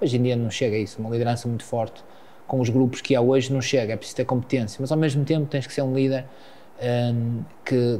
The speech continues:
que consiga união e ao mesmo tempo resultados, consiga tratar de um plantel de vinte e cinco, consiga motivar. Ou seja, hoje em dia no futebol não chega a ter conhecimento tático e, hum, e se calhar essa foi uma das maiores evoluções que eu tive,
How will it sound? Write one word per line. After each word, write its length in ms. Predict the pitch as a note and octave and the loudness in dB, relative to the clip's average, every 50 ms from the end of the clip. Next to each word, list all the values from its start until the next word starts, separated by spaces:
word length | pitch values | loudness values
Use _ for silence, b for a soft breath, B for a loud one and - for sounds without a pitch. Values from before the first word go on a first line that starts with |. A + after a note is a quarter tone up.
| - | -4
que 180 | - - B2+ A#2 | -4 -4 -4 -4
consiga 400 | - - C3 A#2+ - - B2+ A#2 | -2 -2 -2 0 2 2 4 4
união 460 | B2 B2 B2 A#2+ C3 C#3 D3 D3 D3 | 4 4 4 4 4 4 4 4 2
e 40 | C#3 | 2
ao 60 | C3 | 2
mesmo 200 | C3+ C3 B2+ B2+ | 2 2 2 0
tempo 220 | A#2+ - C3 B2 - | 0 -2 -2 -2 0
resultados, 580 | B2+ A#2+ B2+ B2 A#2 - C3+ B2+ A#2 G#2+ - | 0 0 0 0 2 2 2 2 0 -2 -4
consiga 380 | - - B2+ A#2+ - B2+ A#2+ B2 | -6 -6 -6 -2 0 2 2 2
tratar 540 | B2 B2+ B2 B2 C3 B2 B2 B2 A#2+ B B B B B B B B - | 2 0 0 2 2 2 2 2 0 B B B B B B B B -4
de 60 | A#2+ | 0
um 80 | C3+ C3 | 0 2
plantel 380 | B2+ C3+ C3 B2+ B2 C3+ B2+ | 4 2 2 4 4 4 4
de 80 | A#2+ A2 | 2 2
vinte 180 | C3+ C#3 C3+ | 2 2 2
e 40 | C3 | 2
cinco, 440 | - - D3+ D3+ D#3 D3+ D3 - C#3+ | 2 2 2 4 4 2 0 -2 -4
consiga 400 | C3+ - C#3+ B2+ - C#3+ C3 C3+ | -2 -2 -2 0 0 0 2 2
motivar. 420 | C3+ C3+ B2 - B2+ C3 B2 A#2+ | 2 2 2 2 2 2 2 2
Ou 60 | C3 C3+ | 2 0
seja, 400 | - - C3+ A2 G2+ A2+ G#2 B B B B B - | 2 2 2 2 0 -4 -6 B B B B B 2
hoje 300 | C3 D3 D#3 D3 C3 D3+ | 4 4 4 6 4 4
em 80 | D3 | 4
dia 180 | C#3 C#3 C3+ C3 | 6 6 6 4
no 100 | C3 C3+ | 2 0
futebol 420 | C3 - - C3 B2+ C#3+ D3 C#3+ | -2 -6 -6 -2 0 2 2 2
não 120 | C#3+ D3 D3 | 2 2 2
chega 340 | C#3 - - D3 C#3 C3+ C#3 | 0 2 2 2 2 2 0
a 20 | |
ter 240 | B2 - - D3 C#3 | -4 -2 -2 -2 -2
conhecimento 560 | - - C#3 B2 - C3+ C#3 C3+ C3 B2+ - | 0 -4 -4 -4 -2 -2 0 0 0 -2 0
tático 500 | - D3 B2 A2+ G#2 - - - - A2 | 0 0 0 0 -4 -8 -16 -14 -10 -8
e, 240 | G#2+ G#2+ G#2 G#2+ G#2+ | -6 -4 -4 -4 -2
hum, 200 | G#2+ A2 A2 G#2+ A2+ A#2+ - - - B B B B B B B B - | -2 -2 -4 -4 -6 -8 -12 -18 -20 B B B B B B B B -6
e 60 | A#2 | -6
se 80 | - - | -2 0
calhar 240 | - D3+ D3 C#3+ | 2 4 6 6
essa 260 | D3+ D#3 D#3 D#3 - D#3 | 6 4 4 2 0 0
foi 640 | - - - D#3 D#3 D3+ D3 D3 D3 D3 D3 C#3 D3 | -2 0 0 2 4 6 6 6 6 6 4 4 2
uma 180 | C#3 C#3 C#3+ C#3 | 2 2 2 4
das 340 | C3 C#3+ C#3 C3 - - - | 4 4 2 2 0 -2 -2
maiores 340 | B2+ C3 C#3 C#3 C#3 C#3 - | 0 0 2 2 2 2 0
evoluções 460 | C#3+ C3 C#3 C#3 - - C#3+ C3 - | 0 2 2 0 0 0 -2 -2 -2
que 80 | - - | 0 -2
eu 60 | C3+ A#2+ | -2 2
tive, 260 | - C3+ B2 A2 | 2 2 2 2